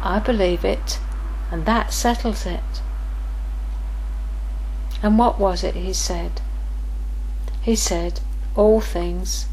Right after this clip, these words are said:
work together for good for those who love God, who are called according to his purpose." All things aren't good, but they work for good.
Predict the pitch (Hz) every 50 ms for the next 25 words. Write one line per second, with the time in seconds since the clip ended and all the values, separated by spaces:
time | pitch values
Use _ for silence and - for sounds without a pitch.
0 | - - - - - 175 175 - - - - 202 - 180 175 180 185 180 - 196
1 | 185 - - 175 165 170 180 - - - - - - - - - - - - -
2 | - 185 175 175 175 175 - 185 175 165 170 170 170 - - - 170 165 170 165
3 | - - - - - - - - - - - - - - - - - 202 190 185
4 | 185 185 - - - - - 214 208 214 214 214 214 214 196 - - - 233 220
5 | 220 220 220 220 220 208 - - 202 196 190 185 - - - 170 165 165 - -
6 | - - - - - - - - - - - - - - - - - - - -
7 | - - - - - - - - - - - 190 208 208 - 214 202 196 185 -
8 | 208 202 208 220 - - - 240 240 247 - - - - - - - - - -
9 | - - - - - - - - - - 202 196 202 190 175 170 165 160 - -
10 | - - 175 - - 160 165 165 165 -